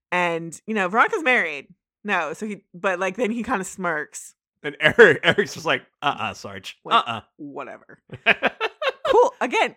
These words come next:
Speaker 1: totally, like, that's exactly what Archie should say.
Speaker 2: Archie and Eric are the best.
Speaker 1: I love
Speaker 2: I love it.
Speaker 1: I lo-, that's his bro.
Speaker 2: It's
Speaker 1: That's his
Speaker 2: so
Speaker 1: army
Speaker 2: good.
Speaker 1: bro. It's cute. It's, w-, again, well written.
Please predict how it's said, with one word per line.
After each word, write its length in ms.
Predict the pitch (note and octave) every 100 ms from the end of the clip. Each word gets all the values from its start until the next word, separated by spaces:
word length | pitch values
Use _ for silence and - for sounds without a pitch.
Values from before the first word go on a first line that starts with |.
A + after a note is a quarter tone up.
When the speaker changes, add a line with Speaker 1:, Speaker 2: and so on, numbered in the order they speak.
| -
Speaker 1:
totally, 500 | - F#3+ F#3+ A#3 C#4
like, 280 | G#3 E3+ _
that's 280 | E3 E3+ -
exactly 340 | G3+ F#3 F3
what 80 | F#3+
Archie 260 | - F3+ G3+
should 280 | - G#3 G#3
say. 320 | C4 C#4+ G#4 - _ _
Speaker 2:
Archie 460 | D#3 F3 - G3 F#3
and 100 | G3 -
Eric 420 | B2 B2 B2+ -
are 200 | A2 A#2
the 160 | G#3+ A3
best. 600 | B3 C4+ C4+ C4+ - -
Speaker 1:
I 40 |
love 140 | E3+ E3
Speaker 2:
I 140 | F#3
love 380 | F#3 C#3 C#3 B2
it. 320 | G#2 G#2+ A#2+
Speaker 1:
I 80 | F3+
lo-, 160 | F#3 G3 -
that's 260 | A#3 D#4
his 140 | G4 F4
bro. 600 | A4+ G5 B3+ F#3 D#3 - _ _
Speaker 2:
It's 80 | -
Speaker 1:
That's 120 | D#4
his 80 | -
Speaker 2:
so 100 | -
Speaker 1:
army 120 | A4+ B4+
Speaker 2:
good. 120 | -
Speaker 1:
bro. 220 | A3 E3 D#3
It's 200 | - -
cute. 320 | - A3 B3+
It's, 100 | -
w-, 180 | - G3 -
again, 320 | F#3+ D3+ C#3
well 200 | D3 D3+
written. 400 | D3+ - E2 D#3+